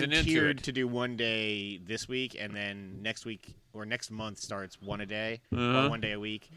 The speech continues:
Speaker 2: Then July is two days, and then full back in August for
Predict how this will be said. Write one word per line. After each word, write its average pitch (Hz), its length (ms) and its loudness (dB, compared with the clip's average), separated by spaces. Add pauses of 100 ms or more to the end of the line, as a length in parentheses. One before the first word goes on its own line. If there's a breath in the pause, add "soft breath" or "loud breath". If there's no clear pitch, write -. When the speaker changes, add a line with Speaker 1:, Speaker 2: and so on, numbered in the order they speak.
(300 soft breath)
Speaker 2:
Then 101 360 -4
July 101 300 -4
is 95 100 -4
two 104 200 -4
days, 90 260 -6
and 90 80 -12
then 87 260 -12
full 92 160 -6
back 80 260 -6
in - 80 -12
August 76 360 -12
for 107 200 -6